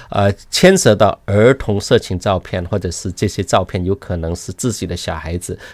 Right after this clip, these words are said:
在网上进行广传，这种情况之下的话，啊，因为，呃，这个部分，啊，这个是属于，啊，这个美国的一个非盈利机构，就是儿童，呃，全，全美，啊，儿，失踪儿童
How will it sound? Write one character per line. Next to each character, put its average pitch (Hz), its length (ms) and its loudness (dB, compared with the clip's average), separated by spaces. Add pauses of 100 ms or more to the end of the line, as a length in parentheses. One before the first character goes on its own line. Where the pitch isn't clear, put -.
在 113 140 4
网 90 200 0
上 95 200 -2
进 87 80 -4
行 92 100 -2
广 80 240 -6
传， 82 260 -8 (120)
这 151 100 0
种 156 160 0
情 - 180 -6
况 101 140 0
之 95 160 -8
下 92 220 -4
的 85 40 -6
话， 87 220 -8 (300)
啊， 101 160 0
因 127 220 2
为， 107 340 6
呃， 92 320 -2
这 165 200 0
个 131 140 4
部 139 260 0
分， 104 300 0 (200)
啊， 92 280 -2
这 139 220 2
个 101 340 4
是 - 220 -2
属 90 320 -2
于， 101 240 -2 (160)
啊， 92 300 -4
这 107 120 -8
个 92 300 0 (320)
美 101 300 6
国 107 180 4
的 117 60 4
一 135 60 2
个 131 100 2
非 175 180 2
盈 110 200 2
利 95 100 0
机 90 220 -8
构， 92 180 -2
就 98 140 -2
是 - 160 -6
儿 101 160 0
童， 113 220 0
呃， 90 180 -6
全， 120 420 0 (200)
全 101 220 -2
美， 110 320 2 (220)
啊， 95 140 -4 (160)
儿， 101 260 0
失 - 200 -2
踪 127 200 2
儿 95 220 0
童 92 300 -6